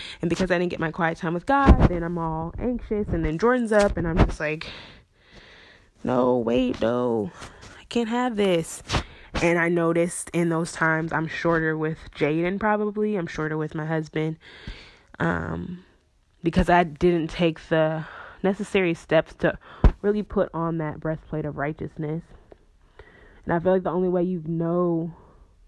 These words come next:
even what righteousness is, is by spending time in God's word and making sure that your ways align with his.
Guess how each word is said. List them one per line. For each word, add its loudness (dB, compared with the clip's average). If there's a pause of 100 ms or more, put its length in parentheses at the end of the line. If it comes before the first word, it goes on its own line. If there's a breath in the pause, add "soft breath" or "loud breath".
(260)
even 2
what -2
righteousness -2
is, 0
is -2
by 2 (520 loud breath)
spending -2
time -2 (340 loud breath)
in 0
God's 0
word 0
and -4
making -4
sure 0
that 0 (540 loud breath)
your 4
ways 0
align -2
with -6
his. -4